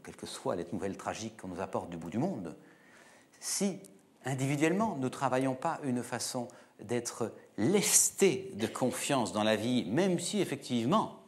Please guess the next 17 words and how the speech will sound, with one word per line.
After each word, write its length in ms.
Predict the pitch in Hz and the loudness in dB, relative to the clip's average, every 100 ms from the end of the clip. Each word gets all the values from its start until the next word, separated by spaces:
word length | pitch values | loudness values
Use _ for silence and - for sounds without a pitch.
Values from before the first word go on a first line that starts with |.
| - | -8
il 80 | |
y 60 | 95 | -4
a 60 | 95 | -2
des 180 | 90 | 0
intempéries 680 | 92 90 92 87 92 98 85 | -2 -2 -6 -2 -2 0 -2
et 40 | |
des 80 | 78 | -4
mauvaises 280 | 85 82 82 | -4 -6 -6
nouvelles 220 | 87 92 | -4 -4
autour 240 | 85 90 85 | -4 -4 -4
de 80 | |
nous, 220 | 98 151 - - - - - - | -2 -4 -6 -14 -20 -20 -20 -12
je 180 | 117 147 | -8 -8
crains 420 | 147 - 302 - - - - | -6 -4 -4 -4 -10 -20 -12
le 200 | 104 95 | -6 -2
risque 420 | 110 110 - 82 - - - _ - | 0 0 0 -4 -6 -12 -20 _ -6
simplement 540 | 107 107 117 120 - | -6 -2 0 0 -2